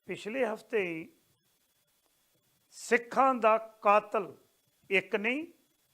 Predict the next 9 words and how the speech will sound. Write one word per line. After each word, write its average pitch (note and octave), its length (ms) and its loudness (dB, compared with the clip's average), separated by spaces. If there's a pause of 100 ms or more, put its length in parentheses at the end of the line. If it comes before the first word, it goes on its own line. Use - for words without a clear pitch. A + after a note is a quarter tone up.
(400)
ਬੜੀ C4+ 360 4
ਵੱਡੀ A#3+ 320 -2
ਤਾਦਾਦ G3 460 0
ਦੇ G3 100 -4
ਵਿੱਚ F#3 140 -8
ਸਿੱਖਾਂ G3 320 -6
ਦੇ F3+ 120 -8
ਕਾਤਲ F3 580 -4 (1000)
ਇਕੱਤੀ C4+ 720 -2